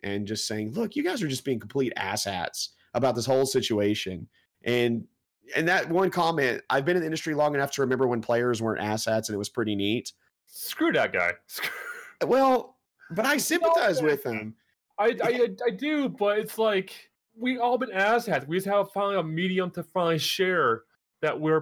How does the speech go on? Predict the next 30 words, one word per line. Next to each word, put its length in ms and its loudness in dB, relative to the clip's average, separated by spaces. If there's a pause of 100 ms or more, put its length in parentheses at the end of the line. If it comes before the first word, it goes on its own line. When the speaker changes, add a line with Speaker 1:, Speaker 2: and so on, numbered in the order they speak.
(100)
Speaker 2:
being 180 -4
asshats 640 0
to 160 -2
you, 320 -4
you 80 -2
know? 280 0 (400)
Speaker 1:
Yeah. 280 -2 (460)
Speaker 2:
It's 140 -2
not 200 0
just 200 -6
like, 360 0 (100)
"Oh, 320 2
like, 600 0 (300)
h-, 100 -16 (220)
here's 500 2
what 140 -2
they 140 -2
say," 500 -2 (200)
and 120 -8
we 80 -4
gotta 200 0
live 200 -2
the 80 -2
fucking, 360 -4
like, 280 -4
pain. 320 -2
Sorry, 180 -2
I'm 60 -6
swearing, 360 0 (540)
but 240 0